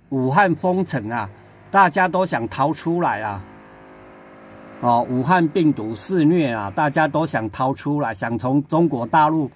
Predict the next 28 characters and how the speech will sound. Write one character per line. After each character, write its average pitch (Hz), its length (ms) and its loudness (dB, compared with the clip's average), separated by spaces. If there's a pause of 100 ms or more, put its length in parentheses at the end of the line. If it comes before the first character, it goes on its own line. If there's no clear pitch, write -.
(720)
逃 131 200 2
来 131 140 0
台 110 240 -2
湾 147 200 0
啊， 127 100 -2
这 170 160 0
像 160 220 2
不 143 40 2
像 165 240 0
那 160 140 2
个 135 420 -2 (1300)
武 123 180 2
汉 156 260 2
的 135 120 0
台 127 260 -4
商 156 340 2 (140)
哦， 127 160 -6
想 127 160 -4
要 160 180 2 (360)
惜 165 240 -4
家 151 180 2
带 147 220 0
眷 160 260 0
要 147 140 2
逃 123 220 0
来 131 120 -2
台 123 280 -6
湾 139 260 -2